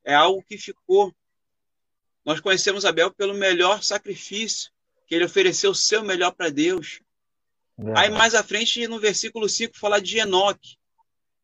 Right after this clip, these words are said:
Speaker 1: que foi transladado, que não viu a morte, que Deus. Então, quando nós olhamos pro heró-,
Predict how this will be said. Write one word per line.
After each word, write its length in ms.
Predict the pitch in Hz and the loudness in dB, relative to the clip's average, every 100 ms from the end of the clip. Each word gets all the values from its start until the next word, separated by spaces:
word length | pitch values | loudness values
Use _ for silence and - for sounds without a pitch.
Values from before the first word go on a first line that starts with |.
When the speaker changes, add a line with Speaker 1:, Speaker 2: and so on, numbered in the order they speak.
| _ _ _ _ | _ _ _ _
Speaker 1:
que 80 | 147 | -8
foi 160 | 160 | -6
transladado, 760 | 156 165 165 156 139 156 170 131 | -2 -2 2 2 4 4 4 0
que 100 | 131 | -6
não 120 | 135 | -4
viu 180 | 127 151 | 0 2
a 80 | 147 | 2
morte, 300 | 160 175 - | 0 -4 -6
que 60 | |
Deus. 320 | 147 165 175 _ _ _ _ _ - | -6 -6 -6 _ _ _ _ _ -12
Então, 520 | 208 - 262 262 220 _ | -6 0 0 0 -8 _
quando 240 | - 254 233 | -6 -6 0
nós 220 | 233 240 | 2 4
olhamos 360 | 214 208 220 - | 4 2 0 -6
pro 160 | 202 | 2
heró-, 300 | 208 190 180 | 4 4 2